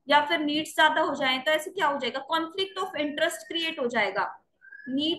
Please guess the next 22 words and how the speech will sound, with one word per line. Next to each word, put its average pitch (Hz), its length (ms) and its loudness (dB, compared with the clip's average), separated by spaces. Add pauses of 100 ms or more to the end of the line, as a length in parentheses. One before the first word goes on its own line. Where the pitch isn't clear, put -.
(120)
to 349 160 6
adopt 311 260 4 (200)
this 320 100 -2 (180)
theory 294 340 0
was 285 200 6 (200)
conflict 294 540 -2
of 311 60 0 (200)
interest 277 460 -4
of 285 340 -4
individuals। 247 760 -4 (480)
इंडिविजुअल्स 320 880 0
का 320 120 0
जो 320 180 -4
इंटरेस्ट 311 600 2
है 294 300 2 (240)
उसमें 339 500 0
मतभेद 320 600 4
नहीं 285 160 0
होना 220 240 2
चाहिए। 226 240 -2
मतभेद 302 460 0
कैसे? 302 400 0